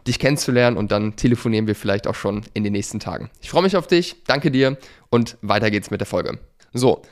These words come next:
nichtsdestotrotz gibt es viele, die haben irgendwie ein Händchen für die Content-Erstellung, die sind sowieso schon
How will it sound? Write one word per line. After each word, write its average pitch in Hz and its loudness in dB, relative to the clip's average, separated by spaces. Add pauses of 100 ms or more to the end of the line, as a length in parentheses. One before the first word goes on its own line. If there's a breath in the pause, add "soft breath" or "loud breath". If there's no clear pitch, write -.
(200 soft breath)
nichtsdestotrotz 185 0
gibt 139 -2
es - -6
viele, 190 2
die 147 0
haben 165 0
irgendwie 165 -2
ein 143 -4
Händchen 170 -4
für - -4
die 143 -2
Content-Erstellung, 147 0
die 127 -2
sind 131 -2
sowieso 139 -2
schon 165 -2